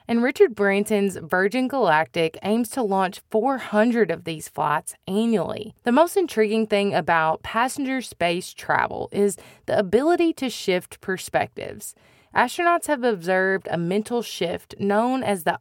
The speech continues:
overview effect when traveling in space. Coined by writer Frank White in nineteen eighty-seven, nasa says the overview effect is described as a feeling of awe for our home planet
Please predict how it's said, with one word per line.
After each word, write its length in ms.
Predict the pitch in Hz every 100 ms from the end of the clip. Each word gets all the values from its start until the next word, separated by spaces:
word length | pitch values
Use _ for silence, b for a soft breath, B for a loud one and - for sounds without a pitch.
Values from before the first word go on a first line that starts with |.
| -
overview 540 | 196 202 170 156 156
effect 520 | 165 - - - - -
when 220 | 196 196
traveling 640 | - 196 202 208 208 214
in 240 | 208 165 160
space. 600 | - 240 247 - - - b
Coined 320 | - 285 349 320
by 160 | 277
writer 520 | 233 185 175 180 180
Frank 420 | - - 165 151 -
White 580 | - 160 160 151 202
in 200 | 196 185
nineteen 420 | 180 175 208 247 240
eighty-seven, 800 | 175 202 208 160 151 147 170 - b b b
nasa 360 | 202 226 294 339
says 300 | - 269 226
the 160 | 196 -
overview 540 | 185 233 311 262 277 277
effect 440 | - 214 185 185
is 180 | - 190
described 760 | - 190 - - 202 233 254 220
as 160 | 196
a 120 | 165 - -
feeling 400 | 262 277 277 254
of 180 | 165 - -
awe 380 | 180 165 - -
for 240 | - 202
our 220 | 170 170
home 420 | 165 - 220 247 247
planet 540 | - 165 160 156 -